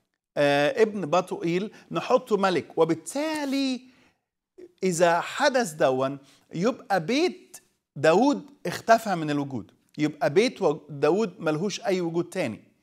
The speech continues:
الرب قال: "لا يكون ولا يقوم"، لأن الرب وعد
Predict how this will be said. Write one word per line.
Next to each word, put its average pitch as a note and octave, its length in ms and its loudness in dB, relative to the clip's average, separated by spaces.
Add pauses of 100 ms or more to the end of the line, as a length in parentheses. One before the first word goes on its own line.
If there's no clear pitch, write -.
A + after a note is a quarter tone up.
(340)
الرب A#3+ 380 4
قال: G#3 460 0 (120)
"لا F#3+ 240 6
يكون C4+ 680 -2
ولا G#3 380 4
يقوم"، F3+ 520 0 (400)
لأن F#3+ 320 0
الرب G3+ 420 0
وعد E3 500 0